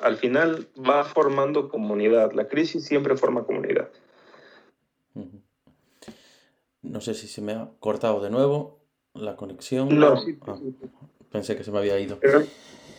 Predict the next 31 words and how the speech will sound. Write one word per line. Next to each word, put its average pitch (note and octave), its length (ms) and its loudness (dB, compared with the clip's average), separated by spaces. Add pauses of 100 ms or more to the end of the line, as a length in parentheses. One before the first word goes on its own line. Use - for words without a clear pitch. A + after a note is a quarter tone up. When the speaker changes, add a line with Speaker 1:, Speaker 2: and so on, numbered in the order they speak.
(420)
Speaker 1:
creo D#3 240 10
Speaker 2:
Y D#3+ 100 6
Speaker 1:
que F3 80 8
es E3 160 4
un E3+ 240 4
poco E3 340 8
lo B2 300 10
que, - 380 2
lo A#2+ 180 6
que A#2 140 2
subestiman A#2 640 6 (720)
estos C#3 300 4
personajes A2 840 4
y A2+ 140 -8
que A2 200 4
no A#2+ 120 6
se C3+ 100 8
dan B2 160 8
cuenta - 400 4 (240)
de B2 300 4
que G#2+ 440 8
cuando A#2 500 10
golpean E3 460 8
a F#3 80 6
la - 100 8
gente, - 480 -2 (460)
la - 140 4
gente D#3+ 680 4 (200)
sí - 280 4
tiene G3 400 6
miedo, D#3+ 720 6